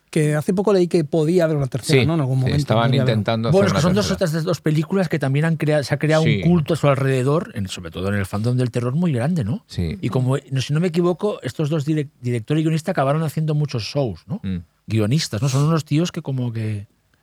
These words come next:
Speaker 1: Sí,
Speaker 3: que
Speaker 1: es que
Speaker 3: tienen
Speaker 1: trabajaron
Speaker 3: tirada.
Speaker 1: en show, ¿no?
Speaker 2: Sí.
Speaker 1: En
Speaker 3: Mm.
Speaker 2: The
Speaker 1: De hecho
Speaker 2: Collector y The Collection, ¿no? Son las, las dos
Speaker 1: Sí.
Speaker 2: películas y son muy de culto, ¿eh?
Speaker 1: Ujú.
Speaker 2: En, en,
Speaker 3: ¿Verdad
Speaker 2: de,
Speaker 3: que
Speaker 2: de las
Speaker 3: está?
Speaker 2: películas
Speaker 3: Es
Speaker 1: Porque
Speaker 2: recientes
Speaker 1: The,
Speaker 2: de
Speaker 1: The,
Speaker 2: terror,
Speaker 1: The
Speaker 2: muy de
Speaker 1: Collector
Speaker 2: culto.
Speaker 1: tiene un punto así interesante, que es el, el juego con,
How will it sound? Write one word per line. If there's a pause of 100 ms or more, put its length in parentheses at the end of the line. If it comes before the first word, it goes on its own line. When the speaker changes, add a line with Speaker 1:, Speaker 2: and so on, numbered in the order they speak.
Speaker 1:
Sí,
Speaker 3:
que
Speaker 1:
es
que
Speaker 3:
tienen
Speaker 1:
trabajaron
Speaker 3:
tirada.
Speaker 1:
en
show,
¿no?
Speaker 2:
Sí. (220)
Speaker 1:
En (160)
Speaker 3:
Mm. (360)
Speaker 2:
The
Speaker 1:
De
hecho
Speaker 2:
Collector
y
The
Collection,
¿no?
Son
las, (140)
las
dos
Speaker 1:
Sí.
Speaker 2:
películas
y
son
muy
de
culto,
¿eh? (120)
Speaker 1:
Ujú.
Speaker 2:
En,
en,
Speaker 3:
¿Verdad
Speaker 2:
de,
Speaker 3:
que
Speaker 2:
de
las
Speaker 3:
está?
Speaker 2:
películas
Speaker 3:
Es
Speaker 1:
Porque
Speaker 2:
recientes
Speaker 1:
The,
Speaker 2:
de
Speaker 1:
The,
Speaker 2:
terror,
Speaker 1:
The
Speaker 2:
muy
de
Speaker 1:
Collector
Speaker 2:
culto.
Speaker 1:
tiene
un
punto
así
interesante,
que
es
el,
el
juego
con,